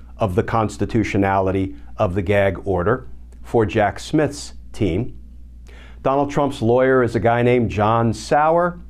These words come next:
and the attorney who argued from Jack Smith's team is a gentleman named Cecil Van Avender. I think I have his name pronounced correctly.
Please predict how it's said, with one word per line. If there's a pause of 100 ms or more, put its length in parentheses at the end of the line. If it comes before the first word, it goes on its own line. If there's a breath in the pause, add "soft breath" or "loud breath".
(380)
and
the
attorney
who
argued (160 loud breath)
from
Jack
Smith's
team (200 loud breath)
is
a
gentleman
named
Cecil (220 loud breath)
Van
Avender. (220)
I
think
I
have
his
name
pronounced
correctly.